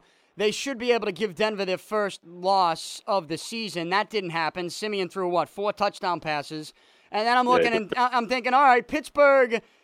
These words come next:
Speaker 1: you know, they're not gonna go into Philly and lose." And Carson Wentz looks unbelievable.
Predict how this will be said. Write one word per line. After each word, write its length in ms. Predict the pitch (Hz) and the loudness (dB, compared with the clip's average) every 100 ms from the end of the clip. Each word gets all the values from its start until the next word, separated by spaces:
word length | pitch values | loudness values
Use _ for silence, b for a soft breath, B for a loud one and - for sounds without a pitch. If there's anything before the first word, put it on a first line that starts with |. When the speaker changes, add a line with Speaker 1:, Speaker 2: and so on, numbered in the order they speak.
| b | b
Speaker 1:
you 100 | 269 | 0
know, 140 | 277 254 | 4 4
they're 180 | 277 | 4
not 200 | 311 311 | 4 2
gonna 180 | 302 285 | 2 0
go 300 | 202 262 254 | 4 4 4
into 180 | 233 220 | 0 -8
Philly 480 | - 254 240 226 220 | -6 0 2 2 -2
and 200 | 226 214 | -4 0
lose." 320 | 220 226 202 | 0 0 -2
And 100 | 214 | -6
Carson 420 | - 254 269 254 | 0 2 2 0
Wentz 320 | 226 233 220 214 | -2 -2 -4 -4
looks 320 | 202 190 - - | -4 -4 -10 -6
unbelievable. 960 | 240 240 202 190 202 165 151 165 | -4 -2 0 0 -2 -4 -2 -2